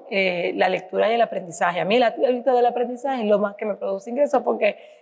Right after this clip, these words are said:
es lo que me permite capitalizar en todas las cosas que yo hago.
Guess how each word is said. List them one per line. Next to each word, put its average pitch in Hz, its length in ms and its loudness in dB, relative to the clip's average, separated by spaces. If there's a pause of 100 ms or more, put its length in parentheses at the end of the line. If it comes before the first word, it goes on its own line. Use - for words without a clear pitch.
es 226 180 4
lo 226 80 0
que 254 80 0
me 240 140 2
permite 262 460 0
capitalizar 190 720 -2 (160)
en 214 180 -2
todas 175 220 4
las 185 120 -6
cosas 180 260 -12
que 185 120 -12
yo 175 160 -2
hago. 147 300 -8